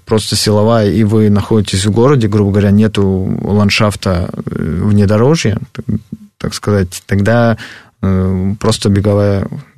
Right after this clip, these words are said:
или обувь для фитнеса, которая у вас, вам удобна. Если у, у нас добавляются элементы трейл-раннинга, то есть мы бегаем по пересечённой местности, тогда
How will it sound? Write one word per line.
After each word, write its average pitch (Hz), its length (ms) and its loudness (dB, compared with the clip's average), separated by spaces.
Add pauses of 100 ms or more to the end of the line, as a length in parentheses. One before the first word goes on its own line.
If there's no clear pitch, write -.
(100)
или 95 420 0
обувь 101 380 0
для 98 160 0
фитнеса, 107 460 -2
которая 95 560 -2 (420)
у 98 60 -2
вас, 98 180 -2
вам 98 280 2
удобна. 98 420 0 (400)
Если 113 480 2
у, 92 100 0 (320)
у 107 40 2
нас 107 180 4
добавляются 110 500 2
элементы 107 560 2
трейл-раннинга, 131 800 2
то 117 140 -4
есть - 240 -4
мы 107 260 2 (380)
бегаем 101 480 2
по 104 240 -2
пересечённой 104 560 0
местности, 104 520 -2
тогда 117 540 0